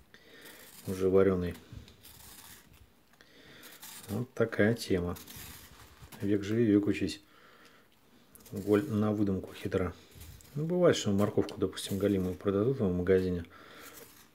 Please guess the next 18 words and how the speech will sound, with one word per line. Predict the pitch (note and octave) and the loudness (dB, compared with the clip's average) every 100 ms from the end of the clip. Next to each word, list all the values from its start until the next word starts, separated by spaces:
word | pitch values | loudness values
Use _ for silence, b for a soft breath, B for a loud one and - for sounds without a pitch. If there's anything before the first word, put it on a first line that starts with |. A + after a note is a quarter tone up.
| - - - | -20 -12 -2
Вы | G2 G#2 G2+ - - - | 0 0 -2 -8 -20 -10
там, | F#2 E2+ - - | -6 -6 -10 -8
я | F#2+ | -8
не | |
знаю, | F#2 F#2 E2 | -4 -6 -2
ну, | - | 2
времени | G#2 G#2 F#2 F2 | 4 4 4 0
у | |
вас, | F2+ - | -4 -4
в | |
общем, | F#2 - F#2+ | -6 -4 -2
не | G#2 | 0
было. | F#2+ F2 B B B B B _ _ _ _ b b b b b b b b b - _ _ - | 0 -2 B B B B B _ _ _ _ b b b b b b b b b -20 _ _ -8
И | F#2+ | -8
вы | - G2 G#2 A2 A2+ A2 - - - - - _ _ _ _ _ _ - - _ _ _ _ _ - - - - - _ - _ - b b b b b - | -8 -4 0 2 2 -2 -4 -14 -20 -20 -20 _ _ _ _ _ _ -20 -20 _ _ _ _ _ -20 -20 -20 -20 -20 _ -20 _ -20 b b b b b -18
суровыми | - - - G#2 G2+ G#2 G#2 G#2 G2+ | -10 -10 -4 0 4 6 6 6 4
зимними | F#2+ G2 G#2+ G#2 G2+ G2 | 2 2 2 4 2 2
вечерами | F#2+ F#2+ - G2+ G2 G2+ G2+ F#2+ | 0 -4 -2 -2 0 0 0 -2